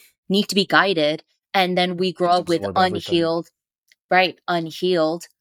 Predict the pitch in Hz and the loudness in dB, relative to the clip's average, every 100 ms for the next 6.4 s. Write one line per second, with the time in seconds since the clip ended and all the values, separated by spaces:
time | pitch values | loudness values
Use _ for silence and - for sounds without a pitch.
0 | _ 180 170 170 165 170 - 165 - 185 | _ -2 0 0 0 0 -2 -10 -6 -4
1 | 180 185 - 170 170 165 - 175 175 165 | -4 -6 -4 0 0 2 2 2 2 0
2 | 185 - - 156 160 156 156 156 165 147 | -2 -2 -2 -2 -2 -4 -4 -4 -6 -8
3 | 147 - 147 156 117 156 - - 208 208 | -6 -2 -2 -2 -8 -8 -12 -6 0 2
4 | 202 220 214 247 214 170 - 196 190 - | 2 2 2 0 -2 -2 -2 -4 -4 -4
5 | 170 180 - 156 - 180 175 - 165 160 | -4 -6 -4 -6 -4 -4 -4 -2 -2 -2
6 | 175 180 - | -6 -8 -10